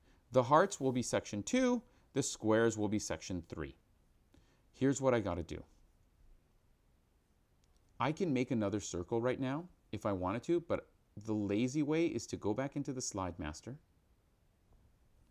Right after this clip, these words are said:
come up here, pick this guy. Cop-, Command C, because this will save the hyperlink as well.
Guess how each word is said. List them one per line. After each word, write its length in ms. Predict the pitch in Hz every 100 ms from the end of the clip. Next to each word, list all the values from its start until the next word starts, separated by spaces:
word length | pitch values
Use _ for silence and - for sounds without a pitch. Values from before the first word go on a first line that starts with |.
| _ _ _ _ - _ _ -
come 120 | 107
up 140 | 143
here, 260 | - 85 113 - _ - _ _ _ _ _ _ - - _ _ _ _ _ -
pick 220 | 135 -
this 240 | - 104
guy. 180 | - - - - _ _ _ _ _ -
Cop-, 320 | 104 90 -
Command 300 | 104 90 85
C, 240 | - - - -
because 260 | 107 110
this 200 | 120 -
will 100 | 143
save 300 | - 131 120
the 80 | -
hyperlink 540 | - 107 113 92 80
as 100 | 80
well. 260 | 80 87